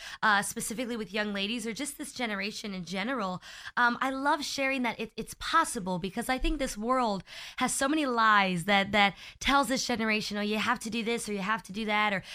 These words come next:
you can't do this or you can't do that," and just all of these lies. But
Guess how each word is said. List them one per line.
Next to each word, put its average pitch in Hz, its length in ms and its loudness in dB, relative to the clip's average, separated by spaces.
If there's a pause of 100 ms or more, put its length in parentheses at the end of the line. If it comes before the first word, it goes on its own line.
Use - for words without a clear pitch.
(140)
you 226 160 -2
can't 233 260 0
do 240 100 0
this 247 240 0
or 208 60 -4
you 202 80 -4
can't 208 240 -4
do 220 120 -4
that," 220 200 4
and 214 80 -2
just 202 180 -6
all 294 220 2
of 311 80 -8
these 202 220 -2
lies. 196 480 2
But 202 160 0